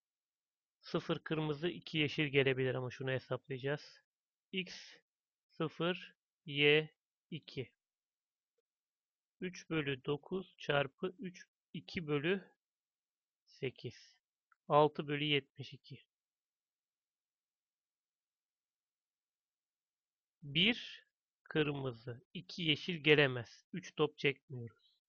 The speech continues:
İki kırmızı, iki yeşil gelemez. Üç top çekmiyoruz. Hepsinin toplamının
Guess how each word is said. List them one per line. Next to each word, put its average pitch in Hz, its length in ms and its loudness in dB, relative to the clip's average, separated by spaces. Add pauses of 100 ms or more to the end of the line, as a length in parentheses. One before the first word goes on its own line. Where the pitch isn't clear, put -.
(500)
İki - 440 -4
kırmızı, 139 580 -4
iki - 320 -6
yeşil 151 380 0
gelemez. 143 640 0
Üç - 220 -14
top 143 220 -2
çekmiyoruz. - 640 -8 (300)
Hepsinin 170 440 -2
toplamının 147 800 0